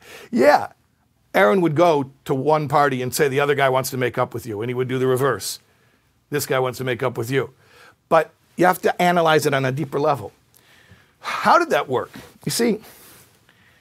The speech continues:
Aaron had a unique capacity because he loved you. He loved you to see the real you, which means your soul.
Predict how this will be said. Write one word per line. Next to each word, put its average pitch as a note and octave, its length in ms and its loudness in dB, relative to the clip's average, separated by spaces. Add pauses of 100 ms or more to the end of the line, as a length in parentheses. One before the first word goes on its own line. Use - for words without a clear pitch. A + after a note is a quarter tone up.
(600)
Aaron C#4+ 240 4
had G3+ 180 0
a G3+ 40 2
unique F#3 320 -2
capacity C3 840 -6 (720)
because F#3 240 0
he E3 60 0
loved E3 320 4
you. G#2 260 -10 (720)
He C#3 100 -6
loved D#3 440 2
you G#2+ 240 -8 (840)
to F3 80 -4
see A3+ 220 0
the G3 100 2
real F#3 240 2
you, G#2+ 240 -6 (420)
which E3+ 160 -4
means G3+ 200 0
your F3+ 80 -2
soul. C3+ 340 -2